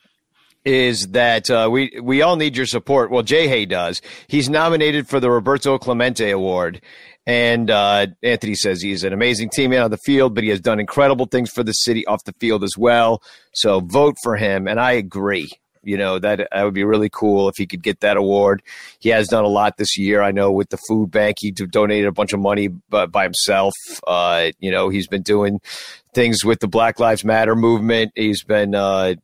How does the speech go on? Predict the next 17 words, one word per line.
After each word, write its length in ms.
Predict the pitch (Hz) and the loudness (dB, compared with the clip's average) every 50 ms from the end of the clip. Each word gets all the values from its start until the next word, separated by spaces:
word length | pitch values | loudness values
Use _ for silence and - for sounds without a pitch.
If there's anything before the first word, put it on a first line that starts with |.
| _ _ | _ _
you 140 | 104 101 95 | -6 -4 -2
know, 300 | 92 92 90 92 90 - _ _ _ _ - | -2 -2 -2 -2 -4 -8 _ _ _ _ -6
I 280 | - 90 73 82 98 104 | -6 -4 -2 0 0 0
know, 260 | 98 95 92 87 90 | 2 2 2 2 2
uh, 220 | 90 87 85 85 85 76 _ - | 0 0 0 0 -2 -4 _ -6
involved 600 | - 98 95 98 90 - 101 101 101 101 92 - | -4 -4 -4 -4 -4 -4 -2 0 0 -2 -2 -4
in, 280 | 101 98 95 92 85 82 _ _ _ _ - - - - - - - _ _ _ _ _ _ - | -4 -4 -4 -6 -8 -12 _ _ _ _ -20 -20 -20 -20 -20 -20 -20 _ _ _ _ _ _ 0
what 120 | 185 233 | 2 4
else 100 | 254 208 - - | 4 4 2 2
did 120 | 101 92 | 0 0
he 80 | 87 85 | -2 -2
do? 240 | 78 80 76 76 - _ _ _ - | -2 -2 -2 -2 -4 _ _ _ -6
S-, 60 | - - - | -6 -6 -4
there 200 | 147 - 208 220 | -2 0 0 2
was 220 | 233 254 240 196 - | 4 4 4 4 4
something 220 | 240 220 160 160 | 2 2 2 2
else 140 | 156 143 123 | 2 2 2